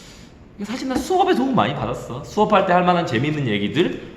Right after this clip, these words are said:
과학사, 과학사가 진짜 재밌거든. 내가 과학사를 좋아하거든. 뭐 그런 것들에 대한 도움 받고, 작년에 저 너무 좋게 읽었던 책은 이건데, 이거 조금 어렵기도 해.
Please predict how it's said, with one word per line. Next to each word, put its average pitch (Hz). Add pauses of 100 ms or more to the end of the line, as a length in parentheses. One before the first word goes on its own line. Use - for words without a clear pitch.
(120)
과학사, -
과학사가 160
진짜 -
재밌거든. 104
내가 123
과학사를 165
좋아하거든. 104
뭐 127
그런 175
것들에 135
대한 131
도움 117
받고, 101 (340)
작년에 220
저 151
너무 139
좋게 -
읽었던 147
책은 123
이건데, 113
이거 123
조금 202
어렵기도 113
해. 107